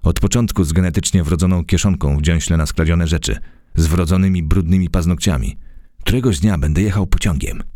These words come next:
I jak jakieś dziecko mnie poprosi o najedzenie i kiedy spojrzę w jego twarz, to zobaczę oczy Magdy, jąkanie Irka i swoje uszy lekko odstające w jednej osobie.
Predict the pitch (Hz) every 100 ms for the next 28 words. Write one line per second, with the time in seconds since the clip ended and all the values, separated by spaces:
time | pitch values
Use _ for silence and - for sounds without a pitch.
0 | - - 87 80 110 131 87 113 - 87
1 | 82 - 80 104 - 82 76 69 80 85
2 | 85 82 123 90 67 - - - - -
3 | 80 85 90 82 - - 139 87 76 76
4 | - 95 65 - - - 95 85 92 87
5 | 80 73 - - - - 110 104 92 90
6 | 85 123 101 - 87 87 87 82 85 110
7 | 101 104 90 - - - 131 - - 110
8 | 104 - 117 - 82 85 82 - 85 -
9 | - 85 87 - 82 107 110 98 90 -
10 | 67 52 -